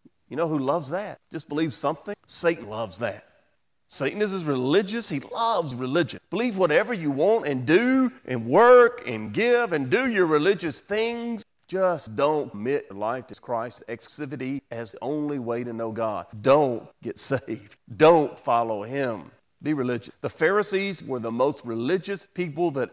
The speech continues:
ever walked the planet. What did Jesus tell them? "You are going to hell." Jesus said that to them. The most religious men that have ever walked planet. And Jesus looked him in the eye and said, "You're going to hell and you're taking people with you. Woe unto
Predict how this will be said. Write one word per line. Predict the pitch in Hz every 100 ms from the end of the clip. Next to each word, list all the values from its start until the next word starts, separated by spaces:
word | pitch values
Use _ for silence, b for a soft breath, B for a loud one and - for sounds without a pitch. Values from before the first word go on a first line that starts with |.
| -
ever | 156 156 180
walked | 156 107 110 139 160 -
the | 131
planet. | 107 - 147 117 92 - -
What | 143
did | 117
Jesus | 131 135 110
tell | - 117 95
them? | 107 92 -
"You | 117 143 151 156
are | 123 127 131
going | 117 120 120 117
to | 120 117
hell." | 107 107 71 - _
Jesus | - 123 101 87
said | - 85
that | 90 -
to |
them. | - _
The | 117 160 180 202 202 131
most | 135 131
religious | 123 113 127 165 180 175
men | 127 139 156 135
that | 107
have | 90
ever | 127 139 147 147
walked | 107 113 131 143 - -
planet. | 143 135 104
And | 107
Jesus | 113 123 110 -
looked | 127 123
him |
in | 113
the | 104
eye | 107 107
and | 101 -
said, |
"You're | 92 113 151
going | 165 160
to | 151
hell | 135 165 185 190 -
and | 104
you're | 101
taking | 147 151 151
people | 143 147 143 117
with | 135 131 87
you. | 98
Woe | 120 139 160 170 185 -
unto | 120 139 147 143 143